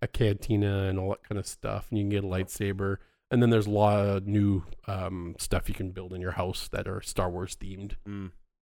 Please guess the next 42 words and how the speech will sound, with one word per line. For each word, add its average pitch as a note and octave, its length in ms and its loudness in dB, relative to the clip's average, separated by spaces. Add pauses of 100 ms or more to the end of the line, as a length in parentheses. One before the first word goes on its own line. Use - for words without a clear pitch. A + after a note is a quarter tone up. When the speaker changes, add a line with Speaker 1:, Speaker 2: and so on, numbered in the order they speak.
Speaker 1:
So - 120 -6
you F#2 40 -4
can F#2+ 100 -2
have, F2+ 60 -2
like, F2+ 100 -4
a F#2 40 -8
lightsaber F#2+ 840 -4
and F#2 180 -6
make G2 160 -6
a - 60 -8
cantina G2 540 -2
in F#2+ 100 -4
your F#2+ 140 -4
house F#2 260 -6
type G2 180 -4
thing. G2+ 300 -4 (920)
It - 20 2
looked - 180 6
okay. F#2 360 -2 (260)
I B2+ 60 -2
mean, A2 120 2
Speaker 2:
Mm. F#2 40 -4
Speaker 1:
it's F2+ 100 -8
The F2+ 120 -4
Sims, F2 340 -6
right? F#2+ 160 -8 (240)
Speaker 2:
Yeah. G#2+ 200 -2 (200)
Speaker 1:
Uh, B2+ 760 8
the C3 200 6
next D#3+ 320 8
one D#3 140 8
after C3 400 4
that C3 320 6
was A#2 240 4
twelve D3+ 400 8
Minutes. C#3+ 520 6 (220)
I B2 80 2
don't C#3+ 300 10
know E3+ 120 12
much D#3 200 8
about A#2 340 8
it. B2 140 6